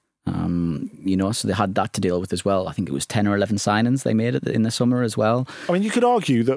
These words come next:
Speaker 2: w-, if, if Payet stays fit, like, they could maybe even go on and win the competition, right?
Speaker 1: Yeah, yeah, exactly, exactly. And I think that was a big, big. It, it was so,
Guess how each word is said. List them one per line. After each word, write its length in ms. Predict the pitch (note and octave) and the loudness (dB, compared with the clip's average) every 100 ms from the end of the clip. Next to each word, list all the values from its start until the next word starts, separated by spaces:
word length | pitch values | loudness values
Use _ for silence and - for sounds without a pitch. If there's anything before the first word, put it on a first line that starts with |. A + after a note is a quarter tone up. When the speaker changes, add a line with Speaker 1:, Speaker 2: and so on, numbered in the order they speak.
| G3 | -2
Speaker 2:
w-, 160 | G3+ A3+ | -2 2
if, 220 | F#3 - - | 0 0 -2
if 180 | D#3+ - | -2 0
Payet 380 | - D#3+ D3 | 2 2 2
stays 280 | - C#3 B2+ - | 2 2 2 2
fit, 260 | E3+ C3 | 2 2
like, 260 | C#3 A#2+ - | 0 0 0
they 100 | C3+ | 0
could 120 | D3 | 2
maybe 260 | C3 C3+ C3 | 2 4 4
even 180 | A#2+ B2 | 4 4
go 180 | B2 | 4
on 60 | B2 | 4
and 100 | A#2+ | 4
win 120 | F3 | 4
the 60 | E3+ | 2
competition, 520 | A2+ G#2 - - A2+ | 0 -2 -4 -2 0
right? 80 | A#2+ | 2
Speaker 1:
Yeah, 100 | A2 | 4
yeah, 240 | G#2+ G#2 | 4 2
exactly, 460 | G#2+ A#2 G#2+ - F2+ | 2 2 0 0 -2
exactly. 600 | G2 G2+ G2 - F#2 G2 - - | 0 0 0 -2 -6 -6 -10 0
And 320 | G#2+ G#2 - _ _ _ - | 2 2 -2 _ _ _ -4
I 60 | - | -4
think 260 | - A#2+ | 0 2
that 180 | A2+ G#2+ | 2 2
was 160 | G#2 G2+ | 0 -2
a 60 | |
big, 400 | F2+ A2+ G2+ F2+ | -2 0 0 -2
big. 180 | - G#2+ | -6 -2
It, 220 | A#2+ B2 - | 0 0 0
it 120 | D3 | 0
was 140 | C#3 | 0
so, 200 | - - | 0 -2